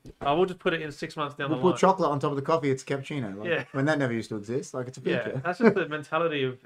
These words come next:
Speaker 2: everything now. It's just like,
Speaker 1: Yeah.
Speaker 2: "Oh, we'll put it down the line. It's not gonna be there at release, but we'll, we'll listen to the community feedback." But meanwhile, you can pay ten bucks for this season pass, and you can pay ten
Speaker 1: Yeah,
Speaker 2: bucks for
Speaker 1: yeah,
Speaker 2: that skin.
Speaker 1: yeah, yeah.
Speaker 2: Give us that money.
Speaker 1: Completely off topic. Jess just said,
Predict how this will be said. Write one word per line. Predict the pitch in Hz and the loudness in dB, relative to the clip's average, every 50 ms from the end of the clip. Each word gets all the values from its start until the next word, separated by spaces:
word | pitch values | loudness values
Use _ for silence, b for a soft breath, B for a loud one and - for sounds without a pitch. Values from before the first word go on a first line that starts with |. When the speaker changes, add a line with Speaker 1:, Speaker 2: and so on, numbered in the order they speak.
| _ - | _ -10
Speaker 2:
everything | 139 139 175 160 151 131 | -8 -8 -6 -8 -8 -8
now. | 117 110 104 | -10 -10 -12
It's | 107 - - | -12 -12 -12
just | 139 131 | -10 -4
like, | 147 147 139 | 0 2 2
Speaker 1:
Yeah. | 127 139 | 2 2
Speaker 2:
"Oh, | 151 | 0
we'll | 156 156 | -2 -4
put | - - 190 | -4 -4 -4
it | 175 139 | -4 -2
down | 143 139 131 | -4 -6 -6
the | 123 120 | -6 -8
line. | 117 117 113 113 117 127 | -8 -8 -8 -8 -10 -10
It's | 139 156 156 - - - | -10 -10 -12 -12 -10 -8
not | 185 180 180 - | -8 -8 -6 -8
gonna | 156 139 123 | -8 -8 -6
be | 127 | -4
there | 127 123 123 117 113 | -4 -2 -2 -4 -4
at | - | -6
release, | 117 110 113 120 127 131 127 - - | -10 -8 -6 -6 -6 -6 -8 -10 -10
but | _ - 120 117 120 - _ | _ -4 -4 -4 -4 -8 _
we'll, | - 151 143 143 | -10 -8 -8 -6
we'll | 156 160 | -6 -6
listen | 160 156 - - | -6 -8 -8 -12
to | - - | -12 -10
the | 139 131 | -10 -8
community | 135 135 135 127 127 123 - _ | -6 -6 -6 -6 -6 -8 -10 _
feedback." | 127 123 120 110 113 110 117 120 - _ _ _ _ _ _ _ _ _ _ _ _ _ | -10 -10 -10 -10 -10 -10 -10 -12 -12 _ _ _ _ _ _ _ _ _ _ _ _ _
But | 170 165 | -4 0
meanwhile, | 180 196 196 180 165 156 156 156 156 | 0 0 2 4 4 2 2 2 -2
you | 160 170 165 | -4 -4 -4
can | 165 - 170 160 | -6 -10 -16 -4
pay | - 180 170 165 165 | -2 0 0 0 -2
ten | 165 - 165 156 143 | -4 -8 -10 -4 -2
bucks | 156 147 143 - | -4 -4 -4 -6
for | 139 | -8
this | 143 139 - | -10 -8 -6
season | 139 131 123 127 120 | -6 -6 -6 -6 -10
pass, | - - 120 117 127 143 139 | -8 -8 -6 -4 -4 -6 -6
and | - 135 131 | -8 -12 -12
you | 127 127 | -10 -10
can | 139 131 | -12 -8
pay | - 151 143 135 131 131 131 | -6 -4 -2 -2 -2 -2 -4
ten | - - - 147 | -8 -14 -10 0
Speaker 1:
Yeah, | 160 151 | 2 4
Speaker 2:
bucks | 139 131 | 6 6
for | 127 123 | 6 4
Speaker 1:
yeah, | 117 | 4
Speaker 2:
that | 113 107 107 - | 2 0 -2 -6
skin. | - 123 127 147 156 151 | -10 -12 -12 -12 -8 -4
Speaker 1:
yeah, | 143 120 | -2 -2
yeah. | 113 107 101 101 | -2 -2 -4 -6
Speaker 2:
Give | - 165 147 | -6 -6 -6
us | 143 139 | -6 -6
that | - 143 135 135 131 | -6 -8 -10 -8 -10
money. | 127 127 139 165 190 - - | -12 -10 -10 -12 -12 -4 -2
Speaker 1:
Completely | 165 147 135 160 185 214 220 202 190 | -2 0 4 6 6 8 10 10 8
off | 170 - - | 8 6 4
topic. | - 170 170 - 113 110 110 - | 2 2 2 2 0 -4 -6 -4
Jess | - 156 160 165 165 - | -2 0 0 0 0 -2
just | - 160 143 - - | -4 -4 -4 -4 0
said, | - 131 120 120 120 113 | 0 0 0 0 -2 -6